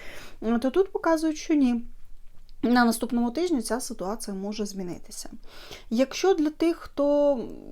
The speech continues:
не має постійного партнера, ну, або постійного претендента і знаходиться в пошуках, то вам показують, що може проявитися людина, яка буде вам цікава.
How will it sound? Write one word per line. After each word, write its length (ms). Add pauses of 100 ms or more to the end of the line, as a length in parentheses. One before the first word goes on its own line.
(120)
не 340
має 260
постійного 520
партнера, 460
ну, 220
або 420 (120)
постійного 500
претендента 680
і 60
знаходиться 520
в 100
пошуках, 540
то 120
вам 180
показують, 520
що 140
може 500 (580)
проявитися 840
людина, 500 (760)
яка 340
буде 200
вам 180
цікава. 520